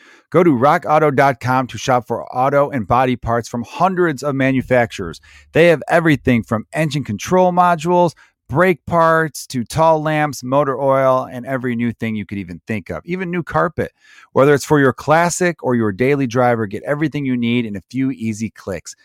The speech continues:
delivered directly to your door. The rock auto dot com catalog is unique and remarkably easy to navigate. Quickly see all the parts available for your whole vehicle and choose the brands, specifications, and prices you prefer.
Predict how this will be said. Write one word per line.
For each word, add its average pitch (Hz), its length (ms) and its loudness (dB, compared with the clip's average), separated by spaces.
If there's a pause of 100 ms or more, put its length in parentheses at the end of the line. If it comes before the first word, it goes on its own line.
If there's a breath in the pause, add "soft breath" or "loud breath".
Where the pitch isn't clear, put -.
(140)
delivered 110 340 -2
directly 131 520 0
to - 120 -8
your 135 140 -2
door. 156 400 0 (460 soft breath)
The - 60 -2
rock 147 220 2
auto 156 180 4
dot 139 240 2
com 147 340 2 (220)
catalog 127 540 2
is 110 180 -6
unique 127 420 -2
and 147 140 -6
remarkably 160 680 -2
easy 139 280 0
to 117 100 0
navigate. 107 540 -2 (560 soft breath)
Quickly 220 280 2
see 196 200 0
all 185 120 4
the 175 120 0
parts 175 320 2
available 175 520 4
for 160 200 -4
your 160 160 2
whole 185 340 2
vehicle 185 480 0
and 180 180 -6
choose 196 280 -2
the 170 100 0
brands, 156 500 0
specifications, 139 960 -6 (220)
and 117 160 -6
prices 120 460 -2
you 120 160 0
prefer. 95 420 -6